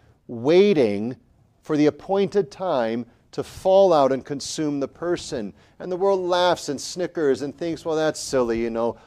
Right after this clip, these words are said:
What kind of view of God is that?" But the problem is, it's the view of God that the Scriptures hold forth. Look again at John three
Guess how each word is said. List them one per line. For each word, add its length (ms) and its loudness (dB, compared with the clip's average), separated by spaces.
What 320 2
kind 280 -4
of 140 -4
view 200 -4
of 180 -2
God 260 -4
is 220 -8
that?" 520 -14
But 100 -20
the 80 -16
problem 500 -2
is, 560 -6
it's 200 -8
the 200 -8
view 260 -4
of 140 -6
God 520 -6
that 120 -20
the 60 -20
Scriptures 580 -16
hold 220 -16
forth. 580 -20
Look 260 -2
again 400 -2
at 120 -4
John 340 -4
three 520 -10